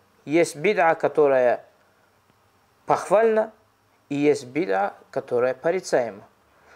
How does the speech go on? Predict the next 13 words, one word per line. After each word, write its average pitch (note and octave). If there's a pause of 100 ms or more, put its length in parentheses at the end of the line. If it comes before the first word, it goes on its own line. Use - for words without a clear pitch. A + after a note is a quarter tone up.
(220)
То, C4
что G3
противоречит F3
сунне, D3
это C3+
порицаемо, G#3 (360)
а D#3
то, G#3+
что D#3+
соответствует A3
сунне, G#3 (480)
это A#3
похвально. A#2